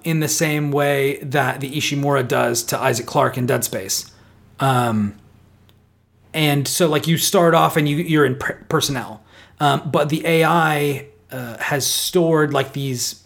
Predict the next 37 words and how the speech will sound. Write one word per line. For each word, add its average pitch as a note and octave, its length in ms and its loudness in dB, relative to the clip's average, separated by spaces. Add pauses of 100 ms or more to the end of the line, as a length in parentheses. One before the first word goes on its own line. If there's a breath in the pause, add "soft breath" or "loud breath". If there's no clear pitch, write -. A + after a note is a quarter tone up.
(100)
augmented C#3+ 520 0
reality C3+ 560 2
versions B2+ 760 0 (420 soft breath)
of, C3 680 0 (440)
um, G#2 480 -4 (180)
the C#3+ 180 0
crew, C3+ 680 0 (320 soft breath)
and C#3+ 360 0
it E3 140 0
has C#3+ 180 -2
recorded E3+ 540 0
their C#3+ 160 2
interactions. C3+ 840 -4 (280 loud breath)
And D#3+ 160 0
so F3 120 4
you D#3 240 4
can E3 240 2
look G3 280 2
at, D3+ 300 2
like, C#3 220 -4
if D3+ 140 -4
they E3+ 140 4
pull E3+ 280 0
something D3 400 -2
up E3+ 200 0
to, D#3+ 120 -2
like, C3 220 -2 (140)
text - 300 -4
somebody C#3 440 2
or, B2 260 -2
or A#2 160 -4
on A2+ 120 -2
a - 20 -6
phone C#3+ 240 0
call C3+ 240 0
with C3 100 0
somebody, C3+ 460 0